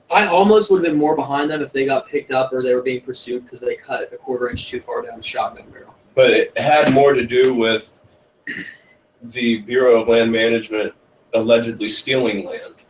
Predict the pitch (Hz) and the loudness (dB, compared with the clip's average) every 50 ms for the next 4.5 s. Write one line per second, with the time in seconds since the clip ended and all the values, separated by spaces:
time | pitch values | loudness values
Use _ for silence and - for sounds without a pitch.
0 | _ _ _ _ _ _ _ _ _ _ - - 160 170 180 165 147 147 147 139 | _ _ _ _ _ _ _ _ _ _ -20 -10 -2 2 2 4 4 4 4 4
1 | 131 131 120 131 135 - 127 120 127 123 117 - _ _ _ _ 135 147 135 143 | 4 2 2 0 0 0 0 0 -2 -6 -8 -10 _ _ _ _ -20 -8 -6 -4
2 | 135 - - - - 180 165 147 135 131 123 - 120 120 120 120 120 117 113 117 | -4 -4 -6 -2 0 2 2 4 2 0 -2 -4 -4 -4 -2 -4 -4 -6 -6 -6
3 | 113 113 123 113 110 110 - 127 110 - 113 113 113 113 113 113 113 117 113 113 | -6 -2 -2 -2 -2 -4 -6 -8 -8 -8 -8 -8 -6 -6 -6 -6 -8 -10 -12 -14
4 | - - - - - - 113 113 113 110 | -16 -18 -18 -16 -16 -16 -14 -10 -8 -8